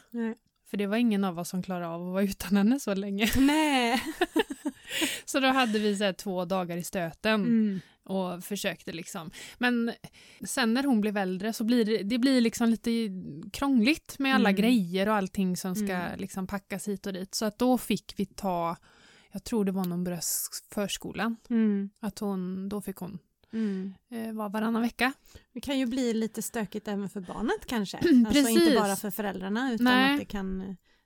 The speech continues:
Speaker 1: men det är ju från, olika från barn till barn, tror jag.
Speaker 2: Ja, precis.
Speaker 1: Vad man har för behov.
Speaker 2: Och för min del, den veckan när hon var hos sin pappa så jobbade ju jag arslet av mig.
Speaker 1: Mm.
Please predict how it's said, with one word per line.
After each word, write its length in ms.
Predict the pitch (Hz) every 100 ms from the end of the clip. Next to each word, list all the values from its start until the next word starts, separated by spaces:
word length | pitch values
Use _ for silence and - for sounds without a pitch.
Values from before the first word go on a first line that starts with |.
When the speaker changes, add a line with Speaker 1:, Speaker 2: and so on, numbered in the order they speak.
| _
Speaker 1:
men 160 | 214 208
det 80 |
är 280 | 240 233 226 226
ju 80 | 208
från, 200 | 214 220
olika 340 | 214 196 202
från 300 | 196 190 185 -
barn 340 | 202 185 190 - _ _
till 100 | -
barn, 260 | 185 180 208
tror 120 | - 240
jag. 40 |
Speaker 2:
Ja, 240 | 247 262 262
precis. 300 | - 202 247
Speaker 1:
Vad 80 | 214
man 80 | 208
har 80 | 208
för 140 | -
behov. 280 | 190 208 208
Speaker 2:
Och 100 | 202
för 100 | 254
min 320 | 262 320 294
del, 320 | 233 208 196 185 - _
den 240 | 220 214
veckan 420 | 208 247 220 190
när 180 | 196 190
hon 480 | 180 202 180 180 185 190
var 120 | 196
hos 120 | 185
sin 140 | 208 190
pappa 420 | 214 - 233 254 - _
så 600 | - - 240 214 196 196 - _ _
jobbade 600 | 208 196 214 - 180 175
ju 200 | 185 185
jag 280 | 175 160 160 - _ _ _
arslet 680 | 240 - - - 214 254 -
av 260 | 196 180
mig. 320 | - - 180 -
Speaker 1:
Mm. 440 | 247 240 220 185